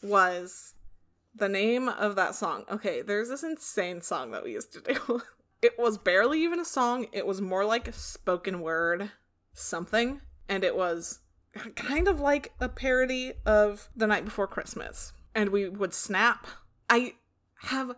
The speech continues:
zero clue what the title is. And if you Google the words, like, to look up the lyrics, you're just gonna get the poem, "'Twas the Night Before <laughs> Christmas." And I'm like, "I don't know what this was called."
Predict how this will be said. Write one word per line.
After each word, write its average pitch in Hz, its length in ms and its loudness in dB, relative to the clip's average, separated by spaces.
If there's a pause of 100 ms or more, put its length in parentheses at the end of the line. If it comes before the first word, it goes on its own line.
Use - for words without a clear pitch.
(140)
zero 220 380 4
clue 190 420 -2 (480)
what 196 460 -2
the 190 80 -10
title 160 360 -2
is. 170 360 -4 (120)
And 208 140 0
if 214 140 -2
you 196 260 -4 (240)
Google 240 320 2
the 208 100 -2
words, 170 640 2 (100)
like, 170 180 -4 (180)
to 220 100 2
look 185 180 2
up 214 120 0
the 185 80 -2
lyrics, 185 460 2 (220)
you're 214 140 2
just 233 220 2
gonna 240 160 2
get 220 160 -4
the - 40 -6
poem, 185 460 2 (380)
"'Twas 202 240 2
the 208 40 0
Night 190 140 4
Before 208 220 0
<laughs> - 0 -
Christmas." 220 720 0
And 226 140 2
I'm 220 120 2
like, 220 220 -2 (340)
"I 247 60 -2 (180)
don't 294 200 0
know 285 200 2
what 285 220 8
this 233 180 2
was 202 240 -6
called." 208 720 6